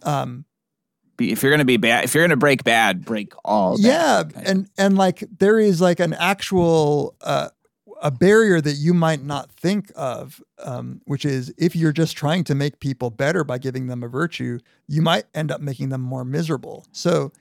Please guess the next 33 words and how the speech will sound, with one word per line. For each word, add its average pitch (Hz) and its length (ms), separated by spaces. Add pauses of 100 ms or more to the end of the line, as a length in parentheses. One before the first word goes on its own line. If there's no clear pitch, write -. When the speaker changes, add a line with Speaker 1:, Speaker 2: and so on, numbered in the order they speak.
(180)
Speaker 2:
<laughs> - 260
Speaker 1:
so, 143 960 (180)
uh, 139 340 (600)
you, 160 260 (280)
it's 180 400
not, 185 400 (320)
it's 185 180
not 196 280 (120)
that 170 220
we 160 140
should 151 200
just, 156 400
like, 135 280 (100)
add 147 340
virtues 127 680 (200)
to 139 100
people, 123 560 (120)
like, 127 260
in 127 100
this 123 140
sort 127 220
of 127 100
linear 139 380
fashion. 139 400
Like, 123 200
shit's - 320
complicated. 135 720
So 143 260 (440)
even 202 400
when 190 200
you 180 120
add 151 220
virtues, 131 640